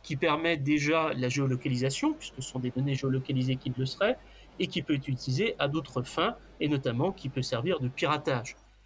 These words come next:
Donc j'ai envie de dire que sur ce débat, on a, sur ce sujet, on a effectivement un débat qui se retrouve pour d'autres applications.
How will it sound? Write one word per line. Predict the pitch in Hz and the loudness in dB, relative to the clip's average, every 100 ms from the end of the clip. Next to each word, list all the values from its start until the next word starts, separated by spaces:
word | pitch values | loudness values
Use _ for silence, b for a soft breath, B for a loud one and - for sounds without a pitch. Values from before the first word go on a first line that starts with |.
| - - 170 | -20 -8 0
Donc | 208 165 | 2 2
j'ai | 156 | 0
envie | 220 | 0
de | 226 | 2
dire | 226 208 | 0 0
que | 180 | -2
sur | 160 - - | -2 -4 -4
ce | - | -4
débat, | 175 196 175 196 151 - - _ _ _ - - | -2 -2 2 2 2 -4 -20 _ _ _ -14 -2
on | 190 202 | 2 4
a, | 247 185 | 4 2
sur | 135 175 | -2 -2
ce | 185 | -2
sujet, | - 185 190 | -2 0 2
on | 185 143 | 2 2
a | |
effectivement | 202 254 - 190 180 | 0 -2 -4 0 0
un | |
débat | 160 143 190 294 b b b | 0 2 2 0 b b b
qui | - | -4
se | 240 262 | 0 2
retrouve | 240 240 - 247 - | 2 0 0 0 0
pour | 160 | -2
d'autres | 147 170 170 196 | 0 0 2 0
applications. | 196 185 196 196 - 277 | 0 -2 -2 0 0 0